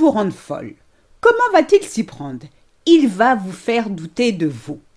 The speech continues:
Petit à petit, sur des faits avérés, c'est-à-dire que vous avez vu ou subi, il va subtilement vous amener à vous faire douter de votre santé mentale, de votre jugement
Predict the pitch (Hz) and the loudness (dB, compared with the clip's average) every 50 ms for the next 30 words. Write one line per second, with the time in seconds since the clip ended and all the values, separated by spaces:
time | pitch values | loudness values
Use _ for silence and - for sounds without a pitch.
0 | _ _ _ _ _ _ _ _ _ _ - 480 466 - 554 539 - - 170 - | _ _ _ _ _ _ _ _ _ _ 4 4 4 2 -2 -2 -2 -2 -2 -2
1 | - 170 160 - - - 269 294 302 302 - _ - - - - 440 330 226 196 | -4 -8 -10 -8 -6 -2 0 0 0 0 -4 _ -20 -10 -6 -4 -2 0 2 2
2 | 202 196 202 - 208 175 - - - 156 139 123 - 220 233 240 - 330 359 320 | 2 2 2 -2 -6 -6 -6 -8 -10 -10 -10 -8 -4 -2 -2 -2 0 -2 -2 -2
3 | - - - _ _ _ - - - 392 427 403 - 370 311 277 226 226 262 285 | -4 -6 -12 _ _ _ -14 -2 2 2 2 4 4 2 2 4 2 2 2 0
4 | 285 - - _ - 190 165 147 151 160 170 156 170 165 156 156 165 160 156 170 | 0 -2 -4 _ -4 -4 -4 -4 -6 -6 -4 -2 -2 0 2 2 0 0 -2 -2
5 | 170 214 262 254 233 - - _ _ _ 240 208 170 139 - - - - - 190 | 0 2 2 2 2 0 -4 _ _ _ -4 -4 -4 -6 -8 -14 -10 -8 -6 -6
6 | 170 175 277 349 427 349 - - _ _ - - _ _ _ - 339 415 311 254 | 0 0 0 0 0 -2 -6 -12 _ _ -20 -20 _ _ _ -2 0 0 2 2
7 | 285 294 294 294 - - - 539 539 523 - - - 311 269 254 262 302 311 254 | 2 2 0 0 -4 -6 -6 -6 -6 -6 -4 0 2 4 6 6 6 4 2 0
8 | 196 190 190 160 220 208 214 220 240 277 254 214 175 180 185 - - 220 180 180 | -2 -6 -2 0 2 2 4 4 4 2 2 0 0 -4 -8 -4 -4 -4 -4 -4
9 | 180 180 190 302 330 311 - 311 302 208 208 165 175 170 - - 185 175 - 330 | -6 -4 -2 -2 -2 0 0 0 2 0 0 0 -2 -4 -4 -6 -8 -6 -4 -4
10 | 339 311 - 311 202 170 156 151 - 156 147 143 151 165 - - - - - _ | -4 -2 -2 -2 0 0 -2 -2 -2 -4 -4 -4 -4 -6 -8 -10 -18 -20 -20 _
11 | - 320 427 415 311 311 285 - - 233 208 185 151 185 190 - 175 180 175 160 | 0 2 2 4 4 2 2 2 -2 -4 -4 -4 -4 -6 -8 -6 -4 -2 0 0
12 | 156 170 - | -2 -2 -6